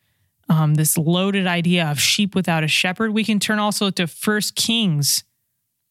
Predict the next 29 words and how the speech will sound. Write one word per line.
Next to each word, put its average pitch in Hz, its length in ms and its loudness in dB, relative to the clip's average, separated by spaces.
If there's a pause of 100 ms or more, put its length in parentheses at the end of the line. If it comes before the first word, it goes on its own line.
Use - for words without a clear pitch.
(300)
chapter 196 320 -2
twenty-two, 196 560 0
verse 170 220 0
seventeen. 196 600 0
"I 185 180 0
saw 220 440 0
all 202 240 0
Israel 214 560 0
scattered 190 540 -2
upon 185 360 0
the 180 60 2
mountains 180 440 2
as 156 220 0
sheep - 640 -2
that 156 120 -2
have 160 300 0
no 156 220 2
shepherd." 190 720 -2 (1600)
Second 202 400 0
Chronicles 202 920 -2 (480)
chapter 208 300 -2
eighteen, 202 480 0
verse 180 220 0
sixteen. 185 720 0 (920)
He 233 180 -2
said, 240 340 -2
"I 214 160 -2
saw 214 320 -2
Israel 196 840 0